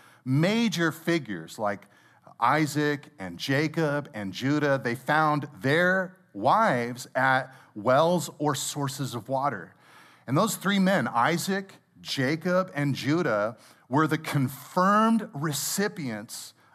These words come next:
of the promises of God, including God's promise of a deliverer who would come and set his people free.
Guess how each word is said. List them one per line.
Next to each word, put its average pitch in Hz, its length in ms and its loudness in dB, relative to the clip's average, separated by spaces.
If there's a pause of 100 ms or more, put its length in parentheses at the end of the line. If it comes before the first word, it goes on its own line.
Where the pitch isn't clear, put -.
(120)
of 139 300 0 (360)
the 143 100 -2
promises 170 1040 0
of 127 160 -6
God, 202 300 2
including 170 520 -2
God's 151 320 2
promise 170 560 -2 (340)
of 139 120 0
a 160 60 2
deliverer 151 720 2
who 147 120 -2
would 147 180 -4
come 180 240 0
and 147 120 0
set 139 220 -2
his 139 120 -2
people 135 300 -6
free. - 340 -14